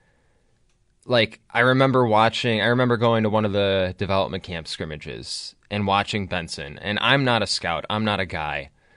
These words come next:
I've said this about plenty of guys, I'm sure. But I'm looking at, I'm watching Zach Benson and going, "This guy is head and shoulders better than everybody here." And it's noticeable. And,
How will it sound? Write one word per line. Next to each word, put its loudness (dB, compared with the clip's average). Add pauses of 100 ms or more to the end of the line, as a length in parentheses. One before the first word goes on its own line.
(160)
I've 0
said 2
this -6
about -4
plenty 0
of -4
guys, -2
I'm -12
sure. -8
But 2
I'm 4
looking 4
at, 2
I'm -2
watching 2
Zach -2
Benson -4
and -8
going, -4 (460)
"This 2
guy 6
is -2 (180)
head 2
and 0
shoulders -4 (140)
better 4
than -4 (100)
everybody -4
here." -8
And -8
it's -10
noticeable. -4 (160)
And, -6